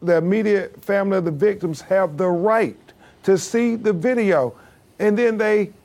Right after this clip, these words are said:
uh, redacted the faces of the officers, but yet they did not redact Cri-, uh, Andrew Brown's face. They put out the search warrant. They tried to put out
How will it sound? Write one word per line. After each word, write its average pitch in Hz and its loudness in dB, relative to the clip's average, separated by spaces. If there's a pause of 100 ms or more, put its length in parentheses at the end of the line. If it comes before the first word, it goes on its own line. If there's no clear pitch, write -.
(140)
uh, 175 2
redacted 165 0
the 160 -2
faces 208 -2
of 180 -2
the 175 -4
officers, 139 -2 (360)
but 175 2
yet 208 2 (460)
they 196 2
did 180 0
not 185 0
redact 175 -2 (160)
Cri-, - -4
uh, 165 0
Andrew 190 0
Brown's 196 -2
face. 208 -4 (340)
They 185 2
put 196 0
out 185 0 (260)
the 143 -2
search 202 -2
warrant. 196 0 (120)
They 190 0
tried 180 0
to 175 -4
put 190 -2
out 180 0